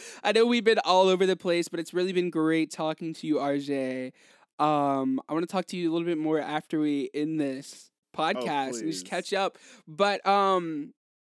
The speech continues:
Speaker 1: but yeah, thank you for coming on the show. Uh, I can't wait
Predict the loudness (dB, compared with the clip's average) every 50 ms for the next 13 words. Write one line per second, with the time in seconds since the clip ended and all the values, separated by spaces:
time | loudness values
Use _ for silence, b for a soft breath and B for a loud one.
0 | -20 -10 -6 -4 -4 -2 0 0 0 2 0 0 0 -2 -4 -2 -2 0 0 0
1 | 0 -2 -4 -6 -4 -4 -4 -2 -2 -2 -2 -2 -2 -4 -4 -4 -2 0 2 2
2 | 4 4 4 4 4 4 2 0 -4 b b b b b b b b b 2 4
3 | 4 6 4 4 2 2 0 0 -2 -2 -2 -2 -2 -2 -2 -2 0 0 0 0
4 | 0 -2 -6 _ -14 -14 -14